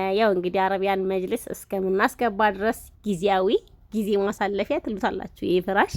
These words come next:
በጣም ትንሽ ብር ነው የሚገዛው፣ ሰባት መቶ ብር ነው፣ ስምንት መቶ ብር ነው የሚገዛው። በእርግጥ ምቾት አለው፣ ግን ደግሞ የራሳችሁ ቤት ያላችሁ ሰዎች እንደምንም ብላችሁ አረቢያን መጅልስ ግድ ነው።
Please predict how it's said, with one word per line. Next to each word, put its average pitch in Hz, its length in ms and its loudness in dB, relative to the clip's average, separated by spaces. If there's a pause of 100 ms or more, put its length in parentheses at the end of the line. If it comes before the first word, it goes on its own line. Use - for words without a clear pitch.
(120)
በጣም - 280 -2 (200)
ትንሽ 302 280 4
ብር 190 160 -4
ነው 156 120 -2
የሚገዛው፣ 175 560 -2
ሰባት 214 260 0
መቶ 185 220 0
ብር 202 160 -4
ነው፣ 320 120 -2
ስምንት 220 240 0
መቶ 202 140 -2
ብር 190 160 -2
ነው 190 100 -2
የሚገዛው። 190 500 0 (760)
በእርግጥ 202 320 0 (420)
ምቾት 285 400 2
አለው፣ 214 420 4 (240)
ግን 208 260 2
ደግሞ 185 260 2 (460)
የራሳችሁ 240 640 4
ቤት 302 180 6
ያላችሁ 214 380 2
ሰዎች 330 320 0
እንደምንም 202 400 2
ብላችሁ 190 320 0
አረቢያን 185 380 4
መጅልስ 233 280 2 (220)
ግድ 202 260 2
ነው። - 180 -8